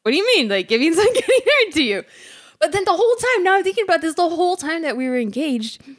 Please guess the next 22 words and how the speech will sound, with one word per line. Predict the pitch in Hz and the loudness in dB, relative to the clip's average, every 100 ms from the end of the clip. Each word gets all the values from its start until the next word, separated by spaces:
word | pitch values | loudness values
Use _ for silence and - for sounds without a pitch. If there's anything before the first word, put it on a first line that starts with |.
| - - | -18 -4
David | 254 262 | -2 0
and | 262 | 0
I | 262 | 0
were | 233 220 - - | 0 0 -6 -12
talking | 233 247 262 | -6 -4 -2
about | 226 | -4
this, | 208 196 | -6 -10
like, | 170 | -12
det-, | 180 - - | -14 -14 -14
detached | 202 233 - 196 190 - - 190 | -10 -8 -4 -2 -2 -4 -8 -4
love. | 185 208 - 95 - | -2 0 -2 -6 -8
And, | 196 | -6
like, | 196 170 - _ _ _ | -4 -4 -8 _ _ _
we | 214 269 | 0 0
didn't, | 285 370 392 - _ _ _ _ | 0 -2 -2 -6 _ _ _ _
we | 262 | -2
didn't, | 453 466 277 - _ _ _ - | 0 0 -4 -8 _ _ _ -2
like, | 254 214 202 _ - | 2 2 -2 _ -8
we | 208 269 | -2 -2
were | 311 - | -2 -6
so, | - - 247 247 247 254 247 - _ _ _ - | -6 -2 2 2 0 -2 -6 -14 _ _ _ -6
um, | 220 208 175 165 165 165 | -2 -2 -4 -8 -12 -14